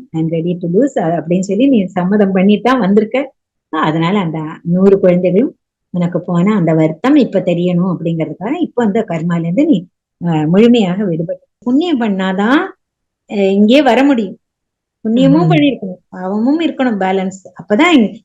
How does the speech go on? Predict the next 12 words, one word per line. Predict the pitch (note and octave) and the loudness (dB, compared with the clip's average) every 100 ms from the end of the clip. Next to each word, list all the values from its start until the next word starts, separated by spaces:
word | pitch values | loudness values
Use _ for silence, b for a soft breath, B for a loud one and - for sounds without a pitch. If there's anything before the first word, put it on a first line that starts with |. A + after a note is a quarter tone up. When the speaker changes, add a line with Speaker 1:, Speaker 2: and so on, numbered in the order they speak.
| _ | _
Speaker 1:
பாவம் | A3+ D#4 F4+ C#4+ | 0 2 2 4
பேலன்ஸ | C#4 C#4 C4+ C4 | 4 4 4 2
வந்து | A#3+ D4 C#4 A#3 | 0 2 2 4
உடலால | C4 C4+ C#4 C#4+ C#4 | 4 4 4 4 2
சரி | A3 A3+ A3 | 2 -2 -2
பண்ண | G#3 F#3 | -2 -6
முடியாது. | E3+ E3+ | -8 -4
உடல் | A3+ D4+ E4+ D4 _ _ A#3+ | 2 2 2 -4 _ _ 0
கிடைக்கணும்னா | B3+ D#4+ E4+ F4 F#4 F#4 | 2 2 -2 0 0 2
புண்ணியம் | E4 E4+ E4 | 2 2 4
பண்ணிருக்கணும். | A#3+ F3 F3 - - _ _ _ _ _ _ _ _ _ _ | 2 2 -2 -10 -14 _ _ _ _ _ _ _ _ _ _
ஆ, | G#3+ G3 G#3+ | -4 -2 0